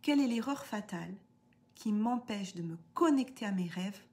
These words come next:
et donc de les réaliser ? Donc cette première masterclass aura lieu le mardi sept septembre à dix-huit heures trente. Si vous ne pouvez pas être disponible, il n'y a pas de souci, vous verrez en replay.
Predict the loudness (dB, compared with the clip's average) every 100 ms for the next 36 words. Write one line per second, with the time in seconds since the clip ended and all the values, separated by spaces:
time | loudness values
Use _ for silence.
0 | _ _ _ _ _ -4 -4 -2 -2 -2
1 | -2 -4 -6 -6 -4 -4 -4 -6 -8 -4
2 | -2 -2 0 0 0 -2 -4 -8 -6 -8
3 | -6 -4 -4 -2 -2 -2 -4 -4 -4 -6
4 | -6 -10 -8 -10 -10 -18 -20 -20 -8 0
5 | 0 0 -6 -6 -4 0 0 0 -4 -6
6 | -8 -10 -10 -10 -10 -6 -6 -6 -8 -8
7 | -10 -12 -14 -6 0 0 -2 -8 -2 -2
8 | -2 -6 -8 -2 -2 -2 -10 -18 -6 0
9 | 2 0 0 0 2 0 0 2 2 2
10 | -4 _ _ 2 8 8 8 -4 -4